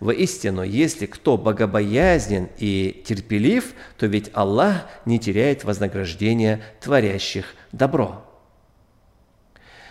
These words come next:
Несмотря на то, что Юсуф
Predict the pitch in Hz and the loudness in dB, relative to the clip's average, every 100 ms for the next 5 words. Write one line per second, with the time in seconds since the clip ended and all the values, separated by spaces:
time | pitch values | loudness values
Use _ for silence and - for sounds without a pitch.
0 | - _ _ _ _ 113 101 120 120 117 | -20 _ _ _ _ -2 2 0 4 4
1 | 110 110 123 - 110 98 117 135 127 104 | 4 2 0 0 -2 0 2 0 0 -2
2 | - | -4